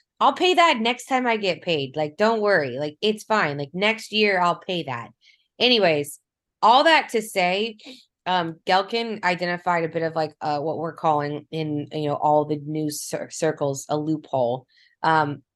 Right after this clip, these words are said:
if, you know, with those voidable years, and they've already done this, so it's just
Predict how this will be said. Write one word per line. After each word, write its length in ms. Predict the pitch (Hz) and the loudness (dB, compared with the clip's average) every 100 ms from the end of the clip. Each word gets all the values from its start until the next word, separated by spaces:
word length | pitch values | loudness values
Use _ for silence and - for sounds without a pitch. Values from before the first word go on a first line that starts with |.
| - | 2
if, 380 | 196 202 - _ | 2 2 -6 _
you 120 | 190 175 | -6 -2
know, 180 | 160 - | -2 -4
with 300 | 165 208 226 - | 0 0 0 -8
those 640 | 165 170 156 151 151 - - _ _ _ _ _ _ _ _ | 0 2 4 2 -4 -10 -20 _ _ _ _ _ _ _ _
voidable 500 | 175 196 202 175 180 156 | -4 -2 -2 -4 -6 -4
years, 600 | 151 160 180 226 226 - | -4 -2 -2 -4 -8 -8
and 160 | 180 | 0
they've 140 | 208 233 | 2 4
already 220 | 254 247 | 2 2
done 240 | 180 156 | 0 0
this, 220 | 120 76 - | -4 -12 -4
so 160 | 180 | 0
it's 220 | 165 165 | 0 0
just 220 | 214 214 | -2 -2